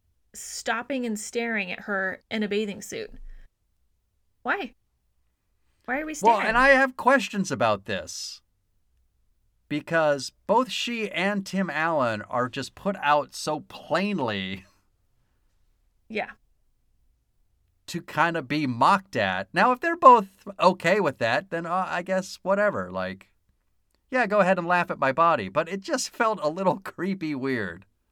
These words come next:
Speaker 1: So creepy weird. There's nothing wrong with the way they looked in those bathing suits. They looked
Speaker 2: No.
Speaker 1: fine.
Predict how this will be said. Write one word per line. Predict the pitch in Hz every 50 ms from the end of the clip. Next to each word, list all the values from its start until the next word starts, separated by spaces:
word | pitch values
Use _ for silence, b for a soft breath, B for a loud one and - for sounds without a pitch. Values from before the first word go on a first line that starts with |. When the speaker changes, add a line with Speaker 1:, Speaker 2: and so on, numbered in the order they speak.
| _ _
Speaker 1:
So | - - 254 269 277
creepy | - - 320 311 302 330 320
weird. | 285 226 190 180 190 190 226 - _ -
There's | 262 262 254 254
nothing | 269 311 320 339 285 240
wrong | 220 214 220 214
with | 214 208
the | 202 190
way | 190 190 196
they | 185 170 180
looked | 185 190 180 175 - -
in | - 190
those | 170 165 165
bathing | - 170 170 160 135 117
suits. | - - - 113 - - - - _ _ _
They | 202 202
looked | 226 277 302 320 381
Speaker 2:
No. | 392
Speaker 1:
fine. | 339 220 202 180 - 127 170 190